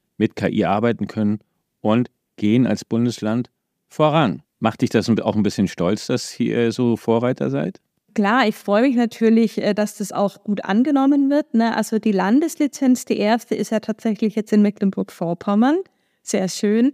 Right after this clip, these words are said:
Speaker 2: Ähm, und ansonsten haben wir viele Schulen, die das eben fürs Kollegium ansonsten einkaufen oder auch einzelne Lehrkräfte. Ähm,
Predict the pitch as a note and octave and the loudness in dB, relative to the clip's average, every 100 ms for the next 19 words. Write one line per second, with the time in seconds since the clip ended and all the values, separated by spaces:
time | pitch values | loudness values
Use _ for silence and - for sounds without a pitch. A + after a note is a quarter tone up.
0 | - _ _ G3+ G#3+ G#3+ G#3 - A3 G3 | -4 _ _ 2 4 4 2 0 0 2
1 | G#3+ G#3 G#3+ - A#3 G#3 G#3 G3+ - F#3+ | 2 2 0 -2 -2 0 2 0 -2 -4
2 | F#3+ - A3+ A#3+ A3 G3+ G3+ - G3 F#3+ | -4 -2 0 2 2 0 -2 0 0 0
3 | F#3+ - F#3+ A3+ B3 B3 A3 G#3+ G#3+ G#3 | -4 -2 2 2 2 2 2 2 0 0
4 | G#3+ - - G3 F#3+ G3 G3 G3 F#3+ G3 | -2 -4 -4 -2 -2 -2 -2 -2 -2 -2
5 | G3+ G#3 - F#3+ D#2 F3+ E3 - F3+ - | -2 -4 -2 -2 -2 -4 -6 -4 -4 -2
6 | F#3 E3+ F3 E3+ - D#3+ E3+ - F#3+ A3 | -2 -2 -4 -8 -8 -10 -8 -6 -6 -6
7 | _ _ _ _ _ - G#3+ G#3+ G#3 G#3 | _ _ _ _ _ -2 0 4 4 4
8 | G#3 G#3+ | 4 2